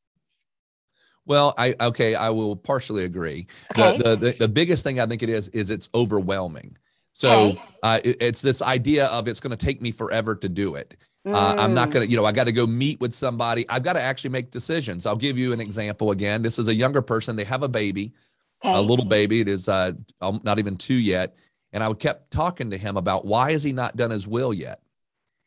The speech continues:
Speaker 1: And he
Speaker 2: Okay.
Speaker 1: goes, "Well, we still haven't made a decision on who would get the baby if something happened to us." And I go, "Well, if you don't make that decision, I don't care if you make a bad decision, you're leaving it in the,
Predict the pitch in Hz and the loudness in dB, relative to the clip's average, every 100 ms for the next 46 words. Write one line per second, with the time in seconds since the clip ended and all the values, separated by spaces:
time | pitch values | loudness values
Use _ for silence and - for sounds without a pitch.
0 | - 113 120 120 104 120 120 - - 165 | -4 2 4 4 4 2 2 0 0 2
1 | 151 151 135 120 127 120 110 - 143 117 | 2 2 -2 -2 -2 -2 -6 -6 -6 -4
2 | 107 98 107 _ _ _ - 120 123 117 | -6 -8 -12 _ _ _ -2 2 2 2
3 | 104 143 139 135 - _ _ 113 113 107 | 4 6 6 2 -2 _ _ -4 -2 0
4 | 131 117 110 131 120 110 - 123 117 135 | 0 0 0 0 0 -2 -2 -4 -2 -4
5 | 156 110 - 76 - - - _ _ _ | -4 -6 -6 -6 -8 -12 -16 _ _ _
6 | _ _ - 135 127 131 117 117 - _ | _ _ -2 2 4 6 6 2 -4 _
7 | - 147 143 - 147 139 156 254 262 208 | 0 4 6 4 2 2 4 6 6 4
8 | 139 123 120 107 98 92 110 92 95 107 | 2 -2 0 -2 -2 -4 -2 -2 -4 -4
9 | 147 220 180 202 175 180 196 170 147 113 | -2 -2 -2 -2 -2 -2 -2 -2 -2 -4
10 | 110 156 190 147 - 117 104 113 117 127 | -2 0 0 -4 -4 -4 -4 -6 -2 0
11 | 135 165 151 139 - 127 117 | 0 -2 -4 -8 -6 -6 -6